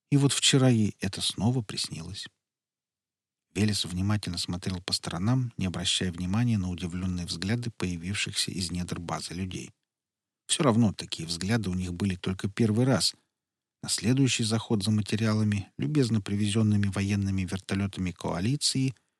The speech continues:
они уже не обращали внимания на стоявших неподвижно, спина к спине, двух своих главных командиров. Подумаешь, глаза у них круглые, да взгляды удивленные,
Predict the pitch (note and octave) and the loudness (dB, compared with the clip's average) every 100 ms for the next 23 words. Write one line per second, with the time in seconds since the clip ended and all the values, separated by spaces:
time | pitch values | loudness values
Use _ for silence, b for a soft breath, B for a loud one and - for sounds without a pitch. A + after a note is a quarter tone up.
0 | _ - D3+ F3+ B2 C3+ B2+ G2+ F#2 - | _ 0 6 6 8 6 6 4 2 2
1 | G2+ A2 E2+ E2+ E2 F2 E2+ D#2 - - | 4 2 2 -2 -4 -4 -4 -6 -8 -8
2 | - D#2+ F#2 - - - F2 D#2+ D#2+ G#2+ | -6 -6 -4 -6 -8 -8 -8 -8 -4 -2
3 | A#2+ A2 G2 - - - F#2+ - - - | 0 0 0 -4 -10 -6 -6 -6 -10 -8
4 | D#2+ A2+ A2+ b _ _ - G2 - - | -2 -2 -2 b _ _ -6 -4 -2 -4
5 | - - - G2 G2+ F2+ - - E2 D#2 | -6 -10 -4 -2 0 -2 -6 -8 -8 -8
6 | - - - _ _ _ _ _ _ _ | -10 -10 -14 _ _ _ _ _ _ _
7 | _ _ _ _ _ - D#3 C#3+ D3+ D3 | _ _ _ _ _ 0 2 6 6 8
8 | C3 A2+ - - _ _ - A2 B2 E3+ | 8 4 0 -6 _ _ -2 2 6 8
9 | D#3 G#2 - - D3+ E3 C#3+ C3+ A#2+ F#2+ | 8 6 2 2 6 6 6 4 4 0
10 | F2+ F#2+ - A2 D3+ C#3 G#2+ F2+ E2 G#2 | -4 -4 0 4 4 4 2 0 0 6
11 | D#3 D3 C3+ A#2+ G2+ | 8 8 8 6 2